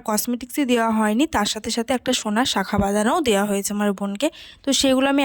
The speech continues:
একদমই শেয়ার করতে পারিনি, এই কারণে প্রচণ্ড গরম। কারণ এই সব করে টুকটাক এই সব রেডি করে আমরা যখন নিজেরা তৈরি হচ্ছিলাম, মানে সাজগোজ করছিলাম, সেটা করতে করতে already গাড়ি চলে এসেছিলো। আর গাড়িতে এইসব জিনিসগুলো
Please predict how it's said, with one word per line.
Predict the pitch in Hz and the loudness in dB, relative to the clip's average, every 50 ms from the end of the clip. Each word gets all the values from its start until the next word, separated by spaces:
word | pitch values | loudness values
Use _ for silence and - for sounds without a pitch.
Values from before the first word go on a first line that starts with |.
| 247 220 | 0 -2
একদমই | 214 208 240 254 269 294 285 - | -4 -2 0 2 2 2 2 2
শেয়ার | 254 233 226 - | 0 -2 0 0
করতে | 247 247 - - 247 - | -2 -2 -2 -4 -2 0
পারিনি, | 247 240 240 240 269 277 - 233 226 | 2 2 2 2 2 0 2 2 0
এই | 226 - 233 | 2 2 2
কারণে | 226 226 226 247 285 285 - | 2 2 2 2 2 0 0
প্রচণ্ড | 233 220 - 240 240 247 247 269 254 220 202 | 0 0 2 2 4 4 4 2 2 0 0
গরম। | 202 190 185 190 190 190 - - - - - _ - | 0 0 2 0 0 -2 -6 -16 -20 -20 -16 _ -2
কারণ | 254 247 254 254 - - 247 | 0 2 2 0 2 2 2
এই | 247 247 240 - | 4 4 2 2
সব | 285 277 - _ - | 0 -2 -2 _ -2
করে | 247 247 233 240 262 254 | 0 2 2 2 0 0
টুকটাক | 262 233 _ - 240 240 240 - - | -2 -6 _ -2 -4 -4 -4 -4 -4
এই | - 233 226 - | -2 -2 -2 -2
সব | 247 233 214 226 | -4 -4 -2 -2
রেডি | 220 220 208 226 226 - | -2 0 -2 -4 -4 -2
করে | 247 240 269 277 262 233 | -2 0 0 2 0 0
আমরা | 220 214 214 214 | 0 0 0 0
যখন | 214 214 - 247 247 - - - - - - - 240 | 0 -2 -2 -4 -4 -4 -8 -16 -16 -10 0 2 4
নিজেরা | 240 226 254 262 269 269 - | 4 4 4 2 0 0 0
তৈরি | 269 247 247 254 254 254 | 2 2 4 4 4 4
হচ্ছিলাম, | 254 247 - 254 247 254 269 269 | 4 0 -2 -2 0 0 2 2
মানে | 254 240 240 - | 2 2 2 2
সাজগোজ | 233 202 202 208 254 254 - - - | 2 0 0 0 0 0 -2 0 -2
করছিলাম, | 240 233 - - 233 220 233 262 302 339 - - - - - - | -2 0 0 -2 0 0 0 0 0 -2 -6 -10 -18 -14 -6 -4
সেটা | - 262 247 247 247 | -4 -2 0 0 2
করতে | 254 247 - - 262 247 | 2 0 0 0 2 2
করতে | 269 254 - 277 285 262 | 2 0 2 2 2 4
already | 233 226 226 226 226 254 226 - | 4 4 2 4 2 0 0 2
গাড়ি | 220 202 208 226 233 - | 0 2 2 2 2 2
চলে | 254 233 233 233 | 4 2 2 2
এসেছিলো। | 226 233 233 220 - 233 233 254 262 - - 214 | 2 2 2 0 2 2 2 2 2 0 0 0
আর | 214 214 214 208 214 196 | 2 2 2 0 0 -2
গাড়িতে | 190 202 214 208 - 233 233 220 | -2 -2 -2 -4 -2 -2 -2 0
এইসব | 214 233 226 226 220 214 | 0 -2 -4 -4 -4 -2
জিনিসগুলো | 220 214 214 208 - 220 220 226 | 0 0 0 -2 0 2 2 2